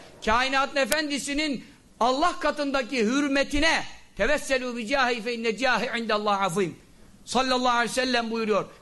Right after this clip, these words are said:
Benim hürmetimi Allah'tan isteyin. Benim Allah indinde hürmetim var.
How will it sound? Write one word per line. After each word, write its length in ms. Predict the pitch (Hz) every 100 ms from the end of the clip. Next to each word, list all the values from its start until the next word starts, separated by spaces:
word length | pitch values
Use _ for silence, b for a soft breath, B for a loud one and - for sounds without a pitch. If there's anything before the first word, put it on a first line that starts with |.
| -
Benim 260 | 262 294
hürmetimi 440 | 294 277 262 269 262
Allah'tan 460 | 254 247 233 240
isteyin. 340 | 220 226 202 196
Benim 240 | 262 285
Allah 300 | 262 269 285
indinde 380 | 269 262 233 196
hürmetim 540 | 269 277 269 349 339
var. 140 | 247